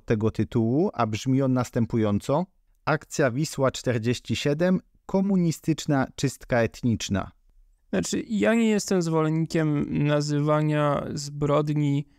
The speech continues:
Speaker 2: e, które miały miejsce w czasie drugiej wojny światowej czy wcześniej, e, określeniami, które powstały później.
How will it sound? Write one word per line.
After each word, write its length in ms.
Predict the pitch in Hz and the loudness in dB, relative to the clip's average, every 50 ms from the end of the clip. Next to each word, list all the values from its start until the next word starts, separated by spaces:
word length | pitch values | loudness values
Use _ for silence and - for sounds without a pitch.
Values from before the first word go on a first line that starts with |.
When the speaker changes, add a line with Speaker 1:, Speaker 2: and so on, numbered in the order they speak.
| _ _ _ _ - | _ _ _ _ -8
Speaker 2:
e, 140 | - - 147 | -6 -6 -6
które 320 | - - - 151 147 143 | -4 -4 -4 -2 0 0
miały 300 | 143 147 147 147 147 147 | 0 2 0 0 0 0
miejsce 720 | 147 147 147 143 147 143 - - - 151 143 143 139 139 135 | 0 0 0 0 -2 -2 -4 -4 -4 -2 -2 0 0 -2 -4
w 80 | - | -4
czasie 240 | - 151 139 - 151 | -4 -4 -4 -4 -4
drugiej 360 | 147 135 151 151 151 151 147 | -4 -2 -2 0 0 0 0
wojny 380 | 143 147 139 143 147 151 147 143 | 0 0 0 0 0 0 0 -2
światowej 480 | - - 147 139 - 139 139 147 143 | -2 -4 -4 -2 -2 -2 -2 -2 -2
czy 120 | 139 - 139 | -2 -4 -6
wcześniej, 600 | - - - 147 143 - - 160 147 143 147 147 _ _ _ _ _ _ _ - 226 156 | -4 -2 -2 -2 -2 -2 -2 -2 -2 -2 -2 -4 _ _ _ _ _ _ _ -6 -4 -2
e, 400 | 143 143 143 143 143 147 143 - - - | -2 0 0 -2 -2 -2 -2 -4 -4 -4
określeniami, 760 | 160 147 - 160 160 - - 170 156 156 160 170 185 196 190 | -4 -4 -2 -2 -2 -2 -2 0 0 2 2 2 2 2 0
które 280 | - - - 180 180 175 | -2 -2 -2 0 0 0
powstały 460 | - 156 - - - 165 165 165 156 | -2 -4 -4 0 0 0 2 0 0
później. 640 | - - 170 160 143 143 135 131 123 120 131 139 | -2 0 0 0 0 0 0 0 -2 -2 -4 -8